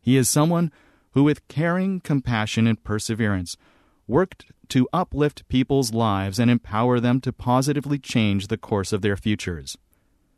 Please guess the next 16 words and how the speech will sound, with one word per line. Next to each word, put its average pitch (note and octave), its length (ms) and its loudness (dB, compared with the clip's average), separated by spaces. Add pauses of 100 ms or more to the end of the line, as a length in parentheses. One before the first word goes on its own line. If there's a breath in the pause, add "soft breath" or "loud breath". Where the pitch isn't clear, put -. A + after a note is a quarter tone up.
(560)
The B2 80 4
Nonprofit E3+ 640 4
Hour A#2 300 4
would G#2 220 -4
like C#3+ 200 0
to C#3 100 -6
take B2+ 260 -2
the C3+ 80 0
rest A2+ 320 0
of G#2 80 -4
today's G#2 380 -2
show G2 340 -2 (440 soft breath)
to C#3 120 0
remember B2 420 6
Rodney G#2+ 440 2
Bender. F2+ 480 -4